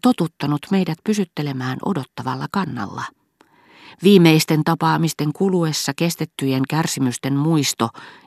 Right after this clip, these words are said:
elää meissä yhä, mutta jo turtuneena. Meitä ei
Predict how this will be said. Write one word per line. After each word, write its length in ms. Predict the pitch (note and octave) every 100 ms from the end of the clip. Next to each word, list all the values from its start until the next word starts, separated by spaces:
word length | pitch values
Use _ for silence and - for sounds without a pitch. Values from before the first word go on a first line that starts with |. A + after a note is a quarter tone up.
| -
elää 340 | F3+ C3 A#2
meissä 380 | A#2+ A#2 - F2
yhä, 380 | G2+ G#2+ - - - -
mutta 220 | F3 F3 G3+
jo 140 | G3 -
turtuneena. 760 | A3+ F3 - - - - - C3+ - _ _ _ - - - - -
Meitä 340 | E3+ E3 D#3+
ei 260 | B2+ G3+